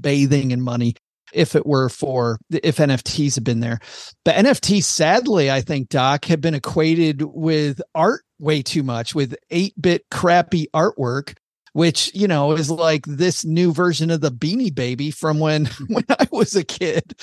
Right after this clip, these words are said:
You know, last person holding the Beanie Baby, we got screwed. Now everybody's hanging on to these eight-bit, you know, pictures of trees, and they can't get rid of 'em.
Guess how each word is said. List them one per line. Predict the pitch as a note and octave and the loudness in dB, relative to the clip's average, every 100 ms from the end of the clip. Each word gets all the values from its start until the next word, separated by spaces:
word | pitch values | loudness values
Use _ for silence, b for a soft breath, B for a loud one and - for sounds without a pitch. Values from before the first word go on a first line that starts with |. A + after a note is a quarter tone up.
| B B | B B
You | - A3+ | -2 0
know, | - G3+ | 2 2
last | G#3 G#3 A3+ | 4 2 2
person | - G#3+ G#3+ | 0 0 2
holding | F3+ G3 F#3 | 2 2 -2
the | D3+ | -4
Beanie | - G#3+ A#3 | -2 0 0
Baby, | C#3 C3 C#3+ E3+ | -2 -2 -2 -4
we | E3 E3 | -2 -2
got | G3 G3 | -2 -2
screwed. | - - G3+ F4 G#3+ C3+ - _ _ _ | -10 0 2 4 2 0 -8 _ _ _
Now | - | 0
everybody's | C#4 A3 E3 | 2 2 0
hanging | G3+ G3 F#3+ | -2 0 0
on | F#3 | 2
to | E3 | 0
these | D3+ C#3 B2+ - | 0 -2 -6 -8
eight-bit, | E3 G#3 - D#3 D#3+ F3+ - _ | -4 -4 -4 -6 -2 -2 -2 _
you | F#3 F#3+ | -2 0
know, | E3 D3 D3+ - G3+ - | 2 2 0 -6 -14 -2
pictures | G#3 - G#3 E3 | -2 0 0 2
of | D3 A2+ | 0 0
trees, | - F#3+ G#3+ A#3 C3+ E3+ - B B B - | -2 2 2 2 0 -4 -8 B B B -4
and | E3+ | 0
they | E3 | 2
can't | - G3+ G#3 | 2 2 2
get | - - | 0 -2
rid | C3 E3 A3+ | 0 2 2
of | D3+ | 2
'em. | C3+ D#3+ | 0 -2